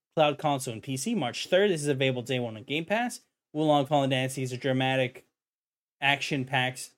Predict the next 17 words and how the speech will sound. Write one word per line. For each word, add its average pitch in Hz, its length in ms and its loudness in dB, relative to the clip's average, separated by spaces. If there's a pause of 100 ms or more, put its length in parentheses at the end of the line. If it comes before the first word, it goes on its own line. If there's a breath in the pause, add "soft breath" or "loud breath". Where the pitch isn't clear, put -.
story 131 320 4
of 123 120 -4
a 120 80 -4
nameless 123 400 -6
militia 120 280 -8
soldier 113 360 -10 (680)
fighting 190 240 6
for 208 140 4
survival 156 380 6
in 143 60 4
a 135 60 4
dark 131 240 0
fantasy 139 320 -4
version 135 360 -2
of 127 160 -10
the 127 100 -2
latter, 123 340 -2